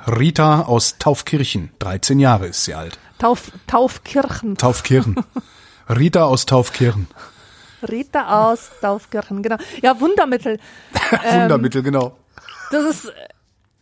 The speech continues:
Speaker 1: Enlarge
Speaker 2: ich,
Speaker 1: your
Speaker 2: ich mein,
Speaker 1: penis.
Speaker 2: das
Speaker 1: Ja.
Speaker 2: ja, ja, das gibt's ja heute, also der größte Scam, finde ich, heutzutage sind diese Tuchmasken. Kennst du die?
Speaker 1: Tuchmasken?
Speaker 2: Kennst du wahrscheinlich nicht, weil du kein Mädchen bist oder keine Frau, aber,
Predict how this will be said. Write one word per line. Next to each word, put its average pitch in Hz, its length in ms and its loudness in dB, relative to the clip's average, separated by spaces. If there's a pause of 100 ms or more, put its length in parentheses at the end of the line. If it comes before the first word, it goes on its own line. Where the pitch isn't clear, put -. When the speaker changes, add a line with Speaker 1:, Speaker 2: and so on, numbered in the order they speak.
Speaker 1:
Enlarge 143 400 2
Speaker 2:
ich, - 100 -2
Speaker 1:
your 170 100 4
Speaker 2:
ich 294 80 0
mein, 302 160 4
Speaker 1:
penis. - 160 2
Speaker 2:
das - 340 -4
Speaker 1:
Ja. 156 160 -10 (260)
Speaker 2:
ja, 262 200 4
ja, 330 300 6
das 269 200 -6
gibt's 330 200 -2
ja 262 380 2
heute, 311 520 2
also 254 180 -2
der 285 100 2
größte 302 420 0
Scam, 330 520 0
finde 262 260 0
ich, 247 180 2
heutzutage 285 520 2
sind 254 160 -2
diese 247 200 -2
Tuchmasken. 220 1000 0
Kennst 302 260 -2
du 269 60 -2
die? 214 240 -4 (260)
Speaker 1:
Tuchmasken? 135 760 -2
Speaker 2:
Kennst 285 220 2
du 262 60 0
wahrscheinlich 277 520 2
nicht, 285 300 0
weil 262 120 4
du 247 80 -2
kein 247 320 0
Mädchen 269 380 -2
bist 214 300 0
oder 226 160 0
keine 240 280 -2
Frau, 254 360 4
aber, 220 360 2